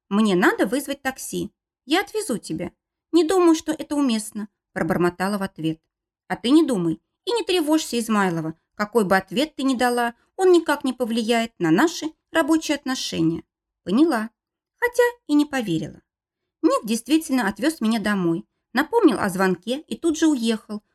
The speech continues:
оставив на заснеженном тротуаре. Я ещё некоторое время смотрела ему вслед. Мороз крепчал и щипал за щёки, напоминая о том, что на улице не май месяц, и надо бы войти в подъезд. Нет, отказываюсь я понимать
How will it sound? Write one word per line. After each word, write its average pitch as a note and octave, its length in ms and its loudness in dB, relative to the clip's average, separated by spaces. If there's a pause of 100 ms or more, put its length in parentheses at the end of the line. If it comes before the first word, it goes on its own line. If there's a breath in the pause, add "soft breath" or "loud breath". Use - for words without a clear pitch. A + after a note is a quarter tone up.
(120)
оставив B3 540 -6 (240)
на G3 100 0
заснеженном F#3 640 -2
тротуаре. E3 640 -6 (460)
Я D#4+ 180 0
ещё E4+ 240 -2
некоторое A3+ 440 0
время C#4+ 280 2
смотрела G#3+ 460 -6
ему F3+ 260 0
вслед. D#3+ 380 -8 (460)
Мороз F#4 300 2
крепчал B3 600 -4
и - 60 -8
щипал D#4+ 380 -4
за D#4 140 -2
щёки, G3+ 500 -10 (260)
напоминая F#3 520 2
о F3 60 -14
том, B3 240 -6 (260)
что - 160 -6
на D4+ 120 4
улице F4 320 -2
не C#4+ 120 2
май G3+ 240 0
месяц, F#3 500 -4 (160)
и F#3+ 80 -2
надо A3+ 280 2
бы A#3 140 -6 (160)
войти E4 280 0
в D#4 80 -6
подъезд. E3+ 540 -10 (500)
Нет, G3+ 240 0 (320)
отказываюсь C#4+ 720 -2
я G#3+ 120 -8
понимать F3 440 0